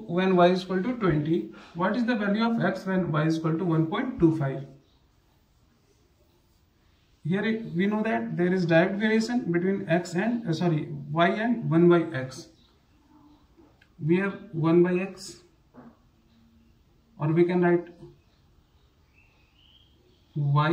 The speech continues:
and one by x. Now y is twenty and x is two. So one by x means one by two. What is the value of x? Suppose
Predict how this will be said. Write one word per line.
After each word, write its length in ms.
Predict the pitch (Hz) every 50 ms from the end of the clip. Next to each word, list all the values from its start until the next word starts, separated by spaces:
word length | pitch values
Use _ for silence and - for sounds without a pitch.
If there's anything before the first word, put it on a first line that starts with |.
| 180 -
and 360 | 147 151 170 - 220 - 139 139
one 220 | 143 143 143 143
by 200 | 151 - - - - - - - - _ -
x. 440 | 147 139 131 131 - - - - - - _ _ _ _ _ _ _ _ _ _ _ _ _ _ _ _ _ _ _ _ _ _ _ - - - - - - - - _ _ _ -
Now 160 | 170 180 185 175
y 220 | 151 170 185 202
is 340 | 214 233 226 226 - - -
twenty 600 | - 185 190 196 202 180 240 247 - - - - - - - - - - - - - - - - - - - - - - - -
and 180 | 151 147 160 165
x 200 | 175 180 175 208
is 180 | 208 190 -
two. 520 | - - 196 165 139 131 - - - - - -
So 260 | - - 170 165 160
one 200 | 156 165 165 175
by 120 | 175 180
x 200 | 175 175 175 -
means 200 | 185 202 190 -
one 200 | 151 151 151 156 156
by 100 | 185 226 233 - - - -
two. 180 | - 139 127 - - - - - - - _ _ _ _ _ _ _ _ -
What 180 | 160 156 180 180
is 80 | 202
the 80 | 196 208
value 280 | 208 208 208 208 220
of 140 | 220 220 -
x? 420 | 190 185 185 - - - - - - - -
Suppose 560 | - - 175 165 180 190 190 - - - -